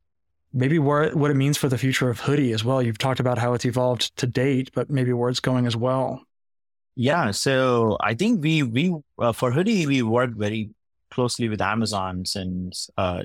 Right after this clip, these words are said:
Speaker 2: twenty nineteen, because again, like, you know, going back to, like, you know,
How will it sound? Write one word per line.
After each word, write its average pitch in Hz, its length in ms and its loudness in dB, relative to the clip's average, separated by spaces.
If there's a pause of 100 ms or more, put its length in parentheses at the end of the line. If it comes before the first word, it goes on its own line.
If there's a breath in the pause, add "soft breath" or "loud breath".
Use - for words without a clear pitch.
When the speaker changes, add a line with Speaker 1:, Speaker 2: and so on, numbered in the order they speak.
(120)
Speaker 2:
twenty 101 220 -4
nineteen, 92 640 0 (360)
because 107 280 0
again, 98 440 -2
like, 95 240 -2
you 95 60 -6
know, 92 100 -6
going 104 340 0
back 98 260 -2 (140)
to, 98 320 -2
like, 90 300 -4
you 98 100 -4
know, 92 100 -2